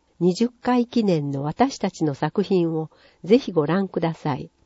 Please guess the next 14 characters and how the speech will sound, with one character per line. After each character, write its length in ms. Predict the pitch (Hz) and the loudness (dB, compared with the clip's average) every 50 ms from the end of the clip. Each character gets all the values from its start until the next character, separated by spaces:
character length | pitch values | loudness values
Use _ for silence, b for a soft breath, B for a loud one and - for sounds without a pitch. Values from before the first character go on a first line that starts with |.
| _ _ _ _ _ _ _ _ _ _ _ _ - | _ _ _ _ _ _ _ _ _ _ _ _ -4
九 60 | 254 | -2
月 320 | 254 - 254 247 - 180 156 | 2 2 2 2 0 -6 -4
十 240 | 143 175 196 202 | 0 2 2 4
一 260 | 202 190 - - 180 165 | 2 0 -2 -2 -2 0
日 480 | 160 165 151 - - 143 143 139 - _ | 0 0 -2 -2 -2 0 0 -2 -2 _
火 140 | - - 185 | 0 2 4
曜 220 | 202 226 226 202 180 | 4 4 4 2 0
か 140 | - 139 | -2 -4
ら 220 | 127 135 139 143 - b b b b b b b | -6 -6 -8 -12 -14 b b b b b b b
十 240 | 175 208 233 254 | 2 4 4 4
六 240 | 254 254 247 - 226 | 4 4 4 2 2
日 340 | 208 208 196 - - 180 165 | 2 2 0 -2 -2 -2 0
日 360 | 165 165 160 160 - - 190 | 2 0 0 -2 0 0 2
曜、 320 | 180 165 143 135 156 160 | 2 2 0 -2 -8 -12